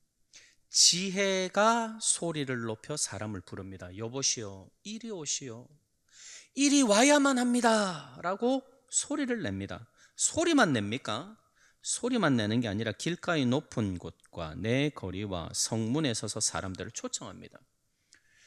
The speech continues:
추상적이라고 생각했던 지혜가 꼭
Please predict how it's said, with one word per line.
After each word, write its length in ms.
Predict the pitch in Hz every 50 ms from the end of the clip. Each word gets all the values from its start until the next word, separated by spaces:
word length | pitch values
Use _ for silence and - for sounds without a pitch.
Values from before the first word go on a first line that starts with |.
| _ _ _ - -
추상적이라고 960 | - - 262 - 302 320 320 320 302 320 320 269 285 262 240 220 202 208 208
생각했던 760 | - 214 202 196 208 202 - - - 208 - - 208 180 160
지혜가 500 | - - - 180 180 190 190 180 147 -
꼭 680 | - 196 196 180 185 196 156 - - _ _ _ -